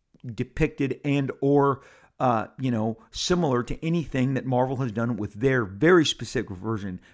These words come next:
very specific version of Thor, the God of Thunder. So anyway, public domain. We are looking at a treasure trove coming up,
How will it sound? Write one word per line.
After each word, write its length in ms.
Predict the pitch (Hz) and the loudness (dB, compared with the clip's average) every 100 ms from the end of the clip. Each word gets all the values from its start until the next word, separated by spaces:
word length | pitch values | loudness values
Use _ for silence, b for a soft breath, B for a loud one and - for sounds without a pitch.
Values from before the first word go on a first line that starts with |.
| b | b
very 300 | 104 147 139 | 4 4 4
specific 480 | - 120 - 98 101 | -2 -10 -6 -6 -6
version 420 | 92 104 98 85 | -6 -6 -6 -10
of 140 | - - | -6 -4
Thor, 280 | - 110 104 | -2 0 -2
the 120 | 95 | -2
God 260 | 98 101 | -2 -2
of 120 | 80 - | -4 -6
Thunder. 280 | 110 87 | -6 -6
So 220 | 80 143 160 | -6 -4 0
anyway, 260 | 156 104 - b b b b _ | 0 -2 -6 b b b b _
public 300 | 185 196 180 | 0 4 4
domain. 400 | 180 180 139 80 - _ _ _ _ _ _ _ _ _ _ _ | 6 4 2 -4 -14 _ _ _ _ _ _ _ _ _ _ _
We 200 | 139 202 | 2 4
are 140 | 170 | 4
looking 320 | 127 156 180 | 4 2 0
at 140 | 165 127 | -2 -4
a 60 | |
treasure 360 | 113 - 180 160 | -4 0 2 2
trove 400 | - 139 101 - - _ | 0 -2 -2 -10 -20 _
coming 280 | 156 151 143 | 0 2 0
up, 240 | - _ | -2 _